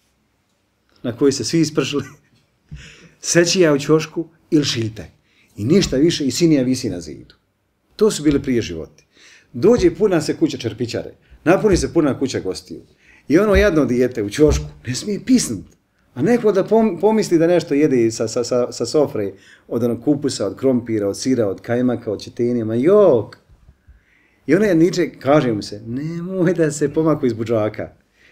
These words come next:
I ono jadniče, kad gostuje, samo što su prošli do gost da pričaju, ko treba da dijete trzde se dvadeset puta, prebaci dva, tri puta vam, ko kakav derviš na zikru, la, i zaspe.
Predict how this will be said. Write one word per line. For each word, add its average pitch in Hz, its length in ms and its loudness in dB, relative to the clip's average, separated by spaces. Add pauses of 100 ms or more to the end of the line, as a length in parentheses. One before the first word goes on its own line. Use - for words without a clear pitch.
(340)
I 147 120 4
ono 170 160 6
jadniče, 147 540 2
kad 127 160 2
gostuje, 151 380 2
samo 185 180 2
što 151 140 -4
su - 100 -12
prošli 156 260 2
do 160 100 2
gost 147 220 4
da 120 100 2
pričaju, 131 600 0
ko 117 160 -2
treba 123 280 -2
da 120 160 0 (540)
dijete 131 280 2 (540)
trzde 147 340 4
se 117 100 0
dvadeset 143 300 2
puta, 143 180 0
prebaci 139 460 0
dva, 135 180 2
tri 120 160 -8
puta 127 280 0
vam, 127 360 -2
ko 120 260 0 (140)
kakav 123 280 -2
derviš 123 420 0
na 110 100 -8
zikru, 131 420 -4
la, 143 320 0 (920)
i - 40 -20
zaspe. - 540 -10